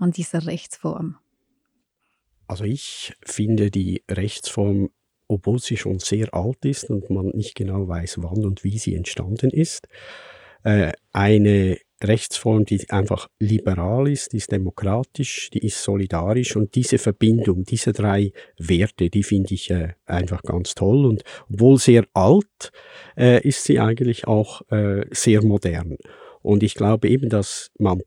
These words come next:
Speaker 2: teilhaben kann an einem wirtschaftlichen, äh,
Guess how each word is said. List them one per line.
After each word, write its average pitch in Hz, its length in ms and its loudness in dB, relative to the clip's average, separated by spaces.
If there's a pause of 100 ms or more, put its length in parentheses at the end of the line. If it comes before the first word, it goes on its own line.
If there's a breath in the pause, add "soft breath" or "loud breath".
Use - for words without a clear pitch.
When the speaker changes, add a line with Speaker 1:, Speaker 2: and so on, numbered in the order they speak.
Speaker 2:
teilhaben 131 720 2
kann 95 300 -2 (100)
an 98 220 0
einem 90 420 -4 (340 soft breath)
wirtschaftlichen, 107 1300 0 (340)
äh, 98 200 0